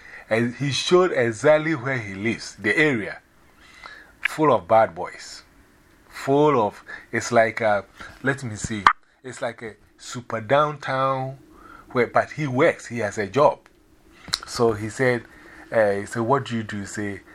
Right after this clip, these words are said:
"I'm a waiter." Then he said, "Okay." Then the lady told him, uh, "When the parcel is ready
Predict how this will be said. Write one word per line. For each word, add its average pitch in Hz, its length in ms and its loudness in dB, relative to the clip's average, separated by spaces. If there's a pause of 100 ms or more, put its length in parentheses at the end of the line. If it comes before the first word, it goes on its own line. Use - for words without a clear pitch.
(100)
"I'm 101 160 0
a 101 140 -2
waiter." 117 520 0 (880)
Then 104 320 -4
he 98 80 -14
said, 95 360 -6 (260)
"Okay." 92 480 -2 (280)
Then 110 180 -2
the 107 80 -2
lady 123 300 2
told 107 300 -4
him, 87 300 -12 (500)
uh, 90 400 -2 (880)
"When 135 260 2
the 107 180 0 (160)
parcel 120 340 0
is 101 300 -12
ready 95 400 -4